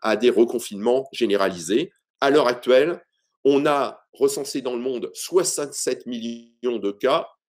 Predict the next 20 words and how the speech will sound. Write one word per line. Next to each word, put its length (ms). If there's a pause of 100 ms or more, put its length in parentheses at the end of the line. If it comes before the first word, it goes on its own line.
(120)
mais 160
évidemment, 420
vous 120
savez 240
que 100
beaucoup 340
de 200
gens, 240 (340)
euh, 280 (220)
sont 360
des 180
cas 180
qui 200
échappent, 380
enfin, 120
de-, 100
donnent 200
des, 200
des 140
cas 260